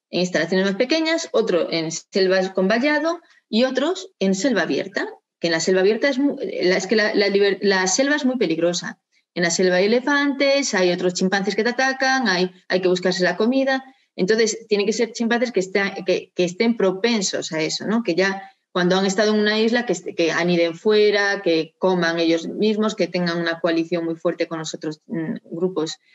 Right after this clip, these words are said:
otros chimpancés del grupo. Es un-, unas características muy específicas. Entonces, por eso mismo, la libertad es eso, la libertad de elección.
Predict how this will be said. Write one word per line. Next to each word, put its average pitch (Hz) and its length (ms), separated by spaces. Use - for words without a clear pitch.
otros 175 280
chimpancés 160 340
del 165 160
grupo. 196 480
Es 190 360
un-, 214 200
unas 196 240
características 196 560
muy 208 140
específicas. 175 760
Entonces, 190 480
por 196 140
eso 196 160
mismo, 196 200
la 175 120
libertad 175 520
es 196 220
eso, 196 220
la 175 80
libertad 170 340
de 226 80
elección. 214 560